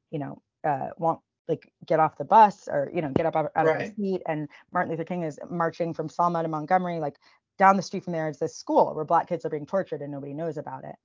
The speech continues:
Speaker 1: But one really fascinating part about this is that, in fact, there was more coverage of the school back then in a lot of ways. I would not say it's critical coverage.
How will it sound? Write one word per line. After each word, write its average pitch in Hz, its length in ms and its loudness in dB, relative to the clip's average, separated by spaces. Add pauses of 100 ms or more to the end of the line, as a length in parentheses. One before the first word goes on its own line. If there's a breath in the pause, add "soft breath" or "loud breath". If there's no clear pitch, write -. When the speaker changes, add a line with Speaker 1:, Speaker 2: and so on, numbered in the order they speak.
(320 soft breath)
Speaker 1:
But 196 240 4
one 240 280 4
really 208 240 0
fascinating 170 560 0
part - 200 -6
about 175 220 0
this 151 200 -6
is 156 100 -8
that, 156 220 -4 (220)
in 185 140 -4
fact, 254 600 0 (880)
there 226 100 6
was 233 100 4
more 220 280 0
coverage 220 600 -2 (320)
of 165 260 -2
the 170 80 -2
school 160 680 -4
back 160 320 2
then 180 540 -2
in 175 80 -8
a 151 60 -4
lot 165 200 4
of 131 100 -6
ways. - 400 -12
I 208 80 0
would 240 120 2
not 254 120 -2
say 208 120 -6
it's 170 140 -8
critical 165 420 -6
coverage. 240 600 -6